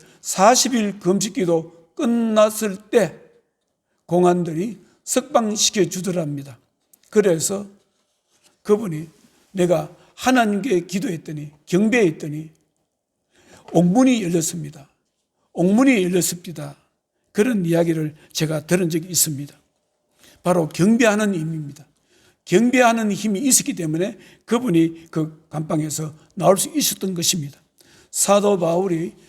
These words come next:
빌립보 감옥에서 하나님을 경배하는 힘이 있었기 때문에 빌립보 감옥이 이제 옥문이 열리게 된 것입니다. 사랑하는 성도 여러분, 하나님의 자녀는 어떤 상황에서도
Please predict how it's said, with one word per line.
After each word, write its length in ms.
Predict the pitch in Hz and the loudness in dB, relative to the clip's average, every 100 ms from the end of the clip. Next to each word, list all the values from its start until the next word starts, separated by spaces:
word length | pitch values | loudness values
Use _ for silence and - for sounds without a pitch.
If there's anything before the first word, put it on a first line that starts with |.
| _ _ | _ _
빌립보 460 | 165 208 330 247 190 | -4 -4 2 2 2
감옥에서 560 | 226 190 170 - 170 - - _ | 0 0 0 -2 -8 -14 -20 _
하나님을 540 | - 233 226 208 196 | -4 2 2 2 0
경배하는 480 | 196 165 185 175 165 | 0 0 2 2 0
힘이 360 | 156 - 240 277 | -4 -2 0 2
있었기 320 | 302 202 294 | 2 2 -2
때문에 440 | 180 165 175 233 233 - _ _ | -6 -8 -8 -8 -12 -18 _ _
빌립보 520 | - 185 208 220 170 170 | -4 -4 -2 0 -2 0
감옥이 580 | 175 160 156 147 202 - _ _ - | -2 0 -4 -6 -8 -10 _ _ -4
이제 380 | 160 160 151 147 - - | -2 0 -2 -6 -20 -4
옥문이 600 | 175 196 240 190 - - | 2 4 4 2 -2 -4
열리게 280 | 165 185 202 | 0 2 2
된 120 | 156 | 0
것입니다. 440 | 156 165 147 143 - _ _ _ | -2 -4 -4 -10 -18 _ _ _
사랑하는 720 | - 180 180 170 160 156 156 - _ | -4 2 4 4 2 0 -4 -12 _
성도 640 | - 214 233 208 196 185 | -2 0 2 4 4 4
여러분, 400 | 214 220 160 160 - - - - | 2 2 0 -6 -12 -20 -20 -20
하나님의 600 | - - 254 240 226 214 | -8 0 2 4 2 2
자녀는 520 | 175 180 208 180 165 - - - | 0 0 0 0 -2 -6 -18 -8
어떤 500 | 202 202 208 247 226 | 2 4 4 2 2
상황에서도 840 | 220 - 202 214 190 175 - 170 160 | -2 -2 2 2 2 -2 -4 -8 -12